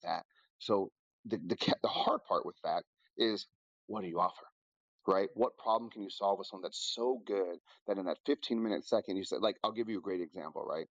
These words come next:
So I've just done this call here. To me, an offer that I know would work based on, I, I think I did an okay job and deliver some value is this. If I said, "Hey, does anybody here wanna come spend the day with me in San Diego?" And literally, I just take over your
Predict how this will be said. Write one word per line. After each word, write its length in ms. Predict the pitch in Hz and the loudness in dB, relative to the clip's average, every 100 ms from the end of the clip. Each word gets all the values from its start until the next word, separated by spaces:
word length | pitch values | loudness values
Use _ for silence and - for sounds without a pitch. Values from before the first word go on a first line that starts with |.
| _ _ _ | _ _ _
So 100 | - | 0
I've 140 | 104 101 | 2 2
just 180 | 107 - | 0 2
done 160 | 98 | 2
this 140 | 92 - | 0 -2
call 240 | 95 90 | 0 0
here. 340 | 90 95 101 117 _ _ _ - | 0 0 0 -4 _ _ _ 2
To 80 | 127 | 6
me, 280 | 127 120 | 8 8
an 100 | 92 - | 6 4
offer 260 | 104 - 107 | 0 0 -2
that 140 | 101 | 0
I 80 | 95 | 0
know 220 | 92 98 | 0 2
would 220 | 98 87 | 2 -2
work 320 | 87 95 123 - - _ | 0 4 4 0 -14 _
based 240 | 101 101 - | 0 0 0
on, 80 | 90 | 0
I, 100 | 90 - | 0 0
I 40 | 95 | 0
think 140 | 98 | 0
I 40 | 95 | 0
did 140 | 92 | 0
an 120 | 90 | 2
okay 300 | 104 104 104 | 2 4 0
job 360 | 87 92 95 117 | 2 2 2 2
and 80 | 98 | -2
deliver 260 | 95 95 | -2 -2
some 140 | - - | -4 -2
value 220 | 101 104 | 0 0
is 120 | 82 | -2
this. 300 | - 76 - - _ _ _ - | -4 -6 -6 -14 _ _ _ 0
If 80 | |
I 40 | 107 | 0
said, 240 | - 101 98 | 0 -4 0
"Hey, 240 | 104 92 - | 0 0 -8
does 140 | 98 107 | -10 -8
anybody 340 | 131 - 110 | -4 -2 -2
here 200 | 107 104 | -2 -2
wanna 180 | 101 95 | -2 -4
come 160 | 101 95 | -6 -6
spend 220 | - 90 | -8 -8
the 60 | 82 | -4
day 140 | 90 | -2
with 160 | 87 90 | -2 -4
me 80 | 87 | -8
in 60 | |
San 240 | 82 92 85 | -6 -6 -4
Diego?" 460 | 85 85 85 90 90 | -2 -2 0 -2 -2
And 140 | 85 | -4
literally, 340 | 85 87 87 85 | -2 0 2 0
I 80 | 85 | 0
just 220 | 87 - | -6 -8
take 200 | 85 - | -8 -6
over 160 | 82 | -6
your 100 | 82 | -6